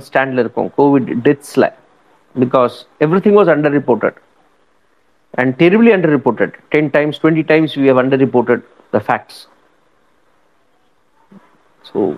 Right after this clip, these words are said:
whatever B J P has promised till now, whatever it may be, கரப்ஷன், பிளாக் மணி, ஜாப்ஸ்,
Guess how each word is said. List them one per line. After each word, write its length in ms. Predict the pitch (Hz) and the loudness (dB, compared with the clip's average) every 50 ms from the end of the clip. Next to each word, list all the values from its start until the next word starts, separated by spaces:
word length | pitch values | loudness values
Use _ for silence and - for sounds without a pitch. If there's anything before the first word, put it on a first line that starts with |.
| - 117 | 0 2
whatever 480 | 120 135 139 - 190 185 160 165 208 233 220 214 170 139 | 2 2 2 0 -2 0 2 2 2 2 2 0 -2 -2
B 100 | 147 170 156 151 | 0 0 2 2
J 100 | 170 165 170 | 2 2 2
P 100 | 156 143 135 135 | 0 0 2 0
has 120 | 113 110 - - - - 131 | 0 -2 -4 -8 -6 -2 0
promised 360 | 123 120 131 135 123 - - - | 0 0 0 -4 -6 -6 -6 -4
till 140 | 117 110 110 120 | -4 -2 -2 -2
now, 60 | 147 196 359 - _ _ _ _ _ _ _ _ - 139 | -2 -2 -4 -10 _ _ _ _ _ _ _ _ -2 0
whatever 320 | 160 170 - 220 220 208 190 175 | 0 0 0 0 0 0 0 0
it 60 | - - | -2 -4
may 80 | 120 104 95 | -4 -4 -4
be, 80 | 90 - - _ _ _ _ _ _ _ _ _ _ _ _ _ _ _ _ _ _ _ _ - | -6 -10 -16 _ _ _ _ _ _ _ _ _ _ _ _ _ _ _ _ _ _ _ _ -2
கரப்ஷன், 840 | 151 131 131 127 - - - 135 131 127 123 117 117 120 117 113 107 - _ - - 143 | -2 -2 -2 -4 -8 -6 -4 -2 0 0 0 0 0 0 -2 -2 -4 -8 _ -16 -4 0
பிளாக் 340 | 123 123 135 139 139 - - | 2 2 2 2 0 -4 -4
மணி, 720 | 127 127 123 127 123 120 120 117 117 117 107 - - - _ _ _ _ - 104 92 117 | -2 0 0 2 2 0 0 0 0 0 -2 -4 -6 -10 _ _ _ _ -10 -8 -8 -2
ஜாப்ஸ், 680 | 113 131 156 156 160 156 135 - - - - - - | 0 2 4 4 4 2 0 -2 -8 -16 -18 -20 -20